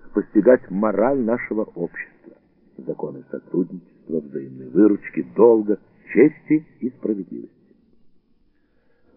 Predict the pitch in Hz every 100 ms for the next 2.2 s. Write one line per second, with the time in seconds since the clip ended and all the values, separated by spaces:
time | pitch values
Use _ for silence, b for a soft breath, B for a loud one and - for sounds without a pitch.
0 | - 80 170 240 214 202 170 175 220 214
1 | 202 180 - _ - 233 226 202 185 170
2 | - _